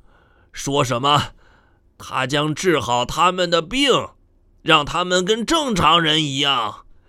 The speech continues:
假如麻风病人真跟正常人一样过日子，那还了得啊！假如他们到处乱窜，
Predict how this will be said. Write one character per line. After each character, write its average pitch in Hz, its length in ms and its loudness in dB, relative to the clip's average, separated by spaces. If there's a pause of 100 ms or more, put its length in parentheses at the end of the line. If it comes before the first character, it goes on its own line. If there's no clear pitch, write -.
(600)
假 165 300 2
如 175 480 0 (640)
麻 170 480 -2
风 220 340 -6
病 202 260 -2
人 185 360 -2 (280)
真 277 420 -2
跟 262 220 -2
正 247 280 0
常 196 240 2
人 214 240 0
一 214 200 -8
样 233 280 4
过 226 300 2
日 220 380 -2
子， 175 320 4 (640)
那 254 220 4
还 214 440 6
了 208 320 4
得 214 360 2
啊！ 156 440 6 (800)
假 180 240 6
如 214 220 6
他 220 160 2
们 214 120 -4
到 208 220 6
处 208 240 -2
乱 214 240 2
窜， 196 420 4